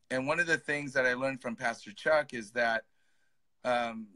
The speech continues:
you know, when different people would come to him, you know, with, with the songs that Maranatha Music was putting out, um, they would ask him, "Hey, Chuck, we wanna,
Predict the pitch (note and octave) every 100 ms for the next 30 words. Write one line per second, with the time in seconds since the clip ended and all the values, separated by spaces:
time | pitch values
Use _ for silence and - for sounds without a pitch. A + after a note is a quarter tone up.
0 | _ C#3 C3+ B2 C3+ C3 D3+ - G3 -
1 | F3 D#3 C#3 B2 - D#3 E3 D3+ C3 A2
2 | G2 F2 E2+ A2 A2 G#2 A2 - - A#2
3 | - A#2 - C3 C3 B2+ A#2+ A2+ B2 A#2
4 | A2+ A2 A2 B2 A#2 G#2 - A2+ G#2+ G2+
5 | G#2+ G#2 - _ _ _ _ _ _ _
6 | A#2 A2+ A2 G#2+ A2+ C3 D3 C#3+ D#3 E3+
7 | D3+ E3 D3+ D3 - C#3+ C3+ - C#3+ D#3
8 | E3 D3 A#2+